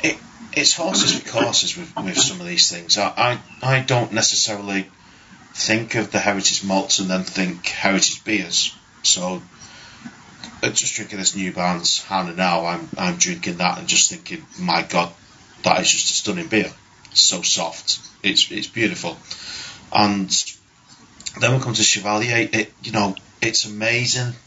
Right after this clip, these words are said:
if you, you're gonna brew a, a barley wine. It, it's perfect for that. But it's not gonna be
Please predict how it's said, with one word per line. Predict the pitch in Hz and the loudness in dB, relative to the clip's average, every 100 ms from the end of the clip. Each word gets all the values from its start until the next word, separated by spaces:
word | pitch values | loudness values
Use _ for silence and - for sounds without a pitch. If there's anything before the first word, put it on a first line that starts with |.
| - | -8
if | 110 107 | -6 -2
you, | 98 - | -4 -4
you're | 101 98 | -4 -2
gonna | 95 95 | 0 -2
brew | 87 98 92 | 0 0 2
a, | 87 - | 0 -4
a | |
barley | 95 92 90 90 | 0 2 4 4
wine. | 82 87 87 85 80 - | 2 2 2 2 -8 -8
It, | 95 - | -8 -2
it's | - - | 2 2
perfect | - 104 101 - 107 113 | 0 -12 -12 -2 -2 -2
for | 104 | -6
that. | 110 131 - - - - - - - - - - - | -4 -6 -10 -20 -20 -20 -18 -18 -20 -20 -20 -8 0
But | 104 - - _ - - - - - - - - - - - - | 0 0 -14 _ -20 -20 -20 -12 -12 -12 -20 -20 -20 -16 -16 -4
it's | 131 - - 120 | -2 0 -2 -2
not | 123 - | -6 -4
gonna | 110 | -4
be | 98 95 | 0 0